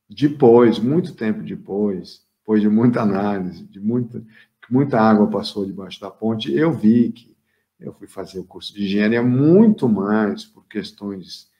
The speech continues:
internas da minha família do que propriamente por uma vocação minha.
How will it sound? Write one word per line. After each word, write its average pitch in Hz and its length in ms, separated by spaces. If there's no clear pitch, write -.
internas 113 800
da 98 100
minha 98 220
família 107 600
do 120 120
que 123 160
propriamente 117 680
por 120 300
uma 120 220
vocação 107 640
minha. 90 340